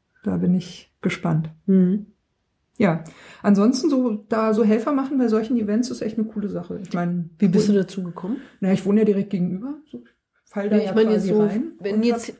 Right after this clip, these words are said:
Speaker 2: Leute zuhören und die wissen
Speaker 1: Ja,
Speaker 2: wollen,
Speaker 1: und ich hab
Speaker 2: oh
Speaker 1: gesehen
Speaker 2: Mensch.
Speaker 1: auf Facebook, dass sie noch Helfer suchen. Und dann kann
Speaker 2: Ach
Speaker 1: man
Speaker 2: so.
Speaker 1: da auf der Seite, es gibt's ja bei fast allen großen Sportevents, ne, auch bei so Leichtathletik, E M und W M
Speaker 2: Mhm.
Speaker 1: und irgendwelchen,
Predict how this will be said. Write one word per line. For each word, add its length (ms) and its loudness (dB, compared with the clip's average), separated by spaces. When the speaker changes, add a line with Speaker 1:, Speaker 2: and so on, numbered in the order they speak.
Speaker 2:
Leute 420 -2
zuhören 580 -6
und 180 -8
die 120 -4
wissen 220 0
Speaker 1:
Ja, 120 2
Speaker 2:
wollen, 160 4
Speaker 1:
und 60 4
ich 120 0
hab 120 2
Speaker 2:
oh 80 4
Speaker 1:
gesehen 460 4
Speaker 2:
Mensch. 120 -2
Speaker 1:
auf 160 -2
Facebook, 640 0
dass 220 -4
sie 80 0
noch 200 2
Helfer 360 0
suchen. 460 -4
Und 200 -8
dann 140 -6
kann 120 -2
Speaker 2:
Ach 40 0
Speaker 1:
man 120 4
Speaker 2:
so. 40 2
Speaker 1:
da 60 0
auf 120 -8
der 140 0
Seite, 520 -4
es 80 -20
gibt's 180 0
ja 100 2
bei 140 -4
fast 260 -2
allen 260 2
großen 300 -2
Sportevents, 720 -2
ne, 160 2
auch 120 -4
bei 140 -4
so 100 0
Leichtathletik, 840 -2
E 160 -4
M 260 -2
und 200 -4
W 100 -4
M 220 4
Speaker 2:
Mhm. 40 2
Speaker 1:
und 240 -2
irgendwelchen, 1080 0